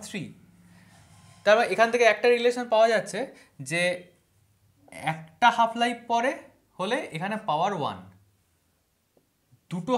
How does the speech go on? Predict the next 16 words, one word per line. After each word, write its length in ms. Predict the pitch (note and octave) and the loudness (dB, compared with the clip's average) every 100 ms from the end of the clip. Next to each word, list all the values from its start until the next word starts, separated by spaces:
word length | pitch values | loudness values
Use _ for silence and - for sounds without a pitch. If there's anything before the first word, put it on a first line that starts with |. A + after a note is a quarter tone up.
| A3+ | 0
হাফ 140 | A3+ A#3 | -2 -2
লাইফ 140 | A#3 - | -4 -2
পর 100 | A#3 A3 | -2 -2
হলে 160 | A3+ C#4 - _ _ _ _ _ _ _ _ - | -4 -6 -8 _ _ _ _ _ _ _ _ -4
পাওয়ার 220 | E3+ F#3 F#3 - | 0 0 0 -8
টু, 120 | G3 G#2+ - _ _ _ _ _ _ _ _ _ _ - | -8 -8 -14 _ _ _ _ _ _ _ _ _ _ -6
তিনটে 280 | G#3 A3 A#3+ | -4 0 0
হাফ 140 | A3+ A3+ A3+ | 0 -2 -4
লাইফ 140 | A3+ A3 | -6 -4
পর 120 | A3 G#3+ | -2 -2
হলে 160 | A3+ - - _ _ _ _ _ _ _ _ _ _ - | -6 -10 -16 _ _ _ _ _ _ _ _ _ _ -4
পাওয়ার 240 | D#3+ E3+ F3 F3 | 0 0 -2 -6
থ্রি, 160 | G#3 B2 - _ _ _ _ _ _ _ _ _ _ _ - | -10 -10 -12 _ _ _ _ _ _ _ _ _ _ _ 2
চারটে 300 | G3 G3 A#3+ A3+ | 2 2 0 0
হাফ 120 | A#3 | -2
লাইফ 120 | A3+ | -4